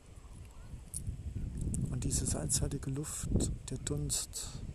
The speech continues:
und die hereinbrechende Feuchtigkeit und Kälte einer noch nicht erschaffenen Nacht, die aber schon mit feuchter Kühle ihre Schatten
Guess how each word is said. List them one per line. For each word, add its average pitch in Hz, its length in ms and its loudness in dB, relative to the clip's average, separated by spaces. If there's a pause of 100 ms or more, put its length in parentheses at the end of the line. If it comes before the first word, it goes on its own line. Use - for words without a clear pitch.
(200)
und 135 140 -2
die 127 60 0
hereinbrechende 135 840 -4
Feuchtigkeit - 800 -6
und 139 100 -6
Kälte 147 400 -2 (1200)
einer 147 200 2
noch 143 240 2
nicht - 840 0 (400)
erschaffenen 147 640 0
Nacht, - 500 -4 (2500)
die 143 100 2
aber 131 180 0
schon 143 340 4
mit - 280 -2 (180)
feuchter - 460 -2
Kühle 139 460 2 (1040)
ihre - 140 4
Schatten - 360 4